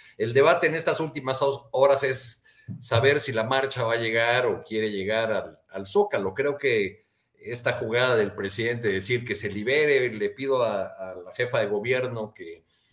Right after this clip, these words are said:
que termine en esa actividad beisbolera un día antes para que el Zócalo esté libre, pues, eh, en realidad suena como a una, una suerte de,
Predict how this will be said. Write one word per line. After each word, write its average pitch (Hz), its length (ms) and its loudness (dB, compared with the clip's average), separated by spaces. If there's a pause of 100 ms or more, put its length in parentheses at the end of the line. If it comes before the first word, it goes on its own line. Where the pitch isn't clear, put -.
que 101 140 -4
termine 113 420 -2
en 120 100 -2
esa 120 160 -2
actividad 107 580 -4
beisbolera 101 720 0
un 110 180 -4
día 104 440 -4 (420)
antes 123 400 -2
para 92 300 -6
que 95 80 -10
el 92 100 -10
Zócalo 113 460 -2
esté 120 260 -4
libre, 104 540 -4 (420)
pues, - 320 -4
eh, 123 540 -4
en 113 160 -4
realidad 127 500 6
suena 147 420 0
como 107 220 -4
a 110 100 -2
una, 127 720 -4 (380)
una 135 240 -2
suerte 131 580 2
de, 87 540 -2